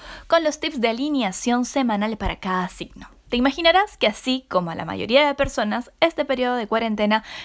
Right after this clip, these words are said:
me ha llevado a cuestionarme y preguntarme cómo puedo reinventar el contenido de cada semana para darte información que te sea lo más funcional posible. Aunque sabes que cada persona con su carta astral es un mundo,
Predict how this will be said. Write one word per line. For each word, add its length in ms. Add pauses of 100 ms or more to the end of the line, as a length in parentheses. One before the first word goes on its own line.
(100)
me 100
ha 60
llevado 340
a 80
cuestionarme 720
y 60
preguntarme 680
cómo 300
puedo 260
reinventar 540
el 120
contenido 460
de 140
cada 240
semana 480 (300)
para 200
darte 300
información 720
que 80
te 140
sea 240
lo 100
más 300
funcional 600
posible. 520 (460)
Aunque 240
sabes 340
que 80
cada 240
persona 580
con 140
su 100
carta 220
astral 300
es 160
un 80
mundo, 360